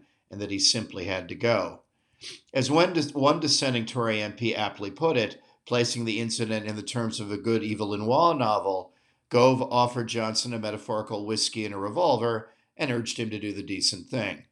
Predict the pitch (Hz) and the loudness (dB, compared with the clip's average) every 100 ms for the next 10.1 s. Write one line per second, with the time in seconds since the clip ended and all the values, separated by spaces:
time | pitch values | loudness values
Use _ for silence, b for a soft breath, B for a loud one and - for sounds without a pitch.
0 | _ _ _ _ _ 240 247 233 214 190 | _ _ _ _ _ -4 0 0 0 -2
1 | 202 233 240 - 135 123 - 147 202 135 | 0 2 0 0 0 0 2 4 4 2
2 | 92 - B B B - - 190 202 190 | 0 -6 B B B -12 -2 2 4 2
3 | 220 196 208 226 233 147 131 123 135 131 | 2 0 0 2 2 2 0 0 0 0
4 | 151 139 139 139 135 143 135 113 123 160 | -2 -4 -4 -2 -4 0 0 2 2 4
5 | 220 202 117 - b b b - 104 110 | 4 2 0 -6 b b b -8 -6 -4
6 | 160 151 - - 98 113 160 208 202 127 | -6 -4 -6 -6 -8 -8 -6 -2 0 0
7 | 95 - _ _ _ _ _ - 117 113 | -2 -8 _ _ _ _ _ -12 0 2
8 | 226 196 123 110 113 - 127 139 170 - | 4 4 4 2 -2 -2 -2 -2 -4 -4
9 | 156 139 202 240 - 113 110 - - 110 | -6 -2 -2 -2 -4 -4 0 -2 -2 -6
10 | 131 | -6